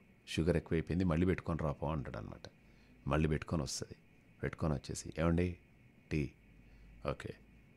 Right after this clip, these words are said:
అలా తాగిన తర్వాత, "ఆ, ఇందులో కొంచెం షుగర్ తక్కువ ఉంది, ఇది కూడా కాస్త తీయగా ఉంది" అని చెప్పేసి అంటాడు. అన్న తర్వాత మళ్ళీ పోతది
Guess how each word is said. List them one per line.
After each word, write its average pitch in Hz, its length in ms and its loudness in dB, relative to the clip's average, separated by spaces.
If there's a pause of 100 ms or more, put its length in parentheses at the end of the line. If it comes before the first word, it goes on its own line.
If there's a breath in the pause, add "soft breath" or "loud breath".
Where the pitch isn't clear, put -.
(2250 loud breath)
అలా 73 160 -2
తాగిన 71 300 -2
తర్వాత, - 380 -8 (120)
"ఆ, 65 360 -2
ఇందులో 65 220 -6
కొంచెం 65 340 -10
షుగర్ 69 320 -8
తక్కువ - 280 -12
ఉంది, 50 160 -14 (2000 soft breath)
ఇది 92 120 4
కూడా 151 160 4
కాస్త 120 340 0
తీయగా 104 340 2
ఉంది" 80 560 -2 (1800)
అని 90 100 6
చెప్పేసి 82 280 2
అంటాడు. - 240 -4 (560)
అన్న 87 140 2
తర్వాత 80 480 0 (3250 soft breath)
మళ్ళీ 92 220 10
పోతది 71 380 0